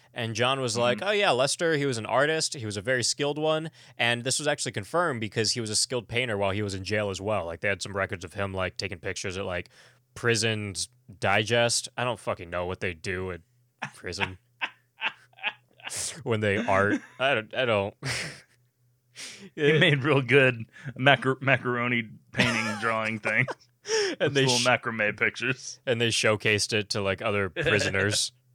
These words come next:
Speaker 1: Less, less offensive prisoners. I don't, I don't fucking
Speaker 2: They
Speaker 1: know,
Speaker 2: had,
Speaker 1: man.
Speaker 2: they had, they had an art show. It was awesome.
Speaker 1: It's weird. I guess creativity. So apparently Lester allegedly got in contact with, uh,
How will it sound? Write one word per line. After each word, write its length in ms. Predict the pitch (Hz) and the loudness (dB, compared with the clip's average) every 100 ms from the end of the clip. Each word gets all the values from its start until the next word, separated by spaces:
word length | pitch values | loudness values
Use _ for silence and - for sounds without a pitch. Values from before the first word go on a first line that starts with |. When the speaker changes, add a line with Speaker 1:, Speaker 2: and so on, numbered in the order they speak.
| _ _ _ _ _ _ _ | _ _ _ _ _ _ _
Speaker 1:
Less, 400 | - 104 104 - | -2 0 2 0
less 380 | 110 101 - - _ _ | 0 0 0 -4 _ _
offensive 500 | 113 - 104 95 101 | -10 -2 -2 -2 -6
prisoners. 520 | - 107 98 98 98 - | -4 -4 -2 -4 -4 0
I 120 | 123 | 2
don't, 160 | 120 107 | 2 4
I 100 | 165 | 4
don't 140 | 165 120 | 4 2
fucking 360 | - 104 95 | 0 0 0
Speaker 2:
They 60 | 135 | 4
Speaker 1:
know, 40 | 156 | 4
Speaker 2:
had, 100 | 92 | 4
Speaker 1:
man. 100 | 90 | 4
Speaker 2:
they 60 | 143 | 4
had, 240 | 139 139 | 4 4
they 100 | 143 | 4
had 80 | 147 | 4
an 100 | 127 | 4
art 160 | 139 139 | 2 0
show. 320 | 101 92 90 | -2 0 -2
It 40 | |
was 120 | 113 | -4
awesome. 380 | 110 117 - 92 - _ - | -4 -4 -6 -12 -16 _ -14
Speaker 1:
It's 140 | - | -8
weird. 360 | 127 107 87 82 - - _ _ | -2 0 -2 -6 -20 -20 _ _
I 40 | 117 | -4
guess 340 | 127 110 - - - - - _ | 0 0 0 -8 -14 -14 -18 _
creativity. 600 | - 117 101 101 85 85 - - - | -6 -2 -2 -4 -8 -12 -16 -18 -2
So 180 | - | 2
apparently 580 | 160 175 170 170 165 156 156 | 4 6 4 4 2 0 2
Lester 480 | 135 131 - 131 127 | 2 2 2 2 4
allegedly 420 | 120 117 117 120 | 2 0 0 0
got 160 | 117 | 0
in 60 | 107 | 0
contact 520 | 110 107 101 104 104 | 0 0 2 0 0
with, 280 | 104 104 - | 0 -2 0
uh, 240 | 120 101 | 2 2